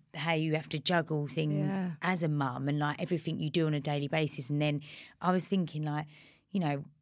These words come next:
Speaker 1: Mum actually done a lot of that on her own as well, didn't she?
Speaker 2: Yeah.
Speaker 1: For, for us, for both of us. And we had, like, going back to your question earlier, we had such a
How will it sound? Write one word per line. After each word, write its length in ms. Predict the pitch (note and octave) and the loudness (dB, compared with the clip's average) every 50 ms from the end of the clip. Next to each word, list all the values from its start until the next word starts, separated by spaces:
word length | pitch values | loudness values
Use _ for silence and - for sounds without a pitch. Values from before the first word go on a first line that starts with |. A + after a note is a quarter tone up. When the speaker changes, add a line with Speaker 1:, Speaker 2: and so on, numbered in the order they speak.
| _ _ | _ _
Speaker 1:
Mum 320 | - F3 E3 G3 G#3+ A3 A3 | -6 -4 -2 0 2 2 2
actually 640 | G3 - - - - F3 F3 E3 D#3+ D#3 D3+ D#3 - - | 0 0 -2 -4 -2 0 2 2 2 2 0 -4 -4 -2
done 160 | F#3 E3+ E3+ | 0 0 2
a 60 | E3 E3 | 2 2
lot 140 | F3 - | 0 0
of 100 | - D3+ | -2 -2
that 160 | - E3+ F3 E3 | -2 -2 -2 -2
on 100 | D#3 C#3 | -2 -2
her 180 | D3 D#3 D#3 F3+ | -2 0 0 2
own 280 | G#3+ G#3 D#3 D3 C3+ | 2 2 2 2 0
as 160 | C#3+ C#3 - | 0 -2 0
well, 220 | - G#3 F3 D3 C#3+ | 0 2 2 2 2
didn't 220 | C#3 E3 F3 F#3+ - | 2 0 0 0 0
she? 160 | G3 F#3 D3+ | 0 0 0
Speaker 2:
Yeah. 140 | F#3+ F#3+ F3+ | -2 2 4
Speaker 1:
For, 160 | F3 E3+ D#3 - - | 4 4 4 0 -2
for 240 | - F#3 F3+ E3 D3 | 0 2 4 4 4
us, 280 | C#3 D3 D3 - - - | 4 2 -2 -6 -2 -2
for 80 | E3 | 0
both 320 | D3+ D#3+ D3+ C#3+ - - C#3+ | 2 4 2 2 0 -2 -4
of 80 | C#3 | -2
us. 320 | C3+ A#2+ - C#3+ - - - | -2 -2 -4 -6 -6 -6 -2
And 140 | E3 F3 F3 | 0 2 4
we 100 | F3+ F#3 | 6 6
had, 180 | F3+ F3 E3 F3 - - _ - - - - - | 4 4 2 0 -6 -16 _ -12 -12 -12 -4 2
like, 340 | F#3+ F3 E3 D#3+ - - - | 4 4 4 2 0 -2 2
going 160 | - E3+ E3 | 2 4 4
back 140 | E3 E3 D#3 | 4 2 0
to 80 | - - | -2 -4
your 60 | D#3 | -4
question 280 | - F3 - - F3 | -2 0 0 2 4
earlier, 180 | F3 E3 D#3 D#3 | 4 4 4 4
we 120 | D3+ E3+ | 4 4
had 140 | E3+ E3 - - | 4 4 4 2
such 240 | G3 - - - | 0 0 2 2
a 120 | F3 E3 | 2 2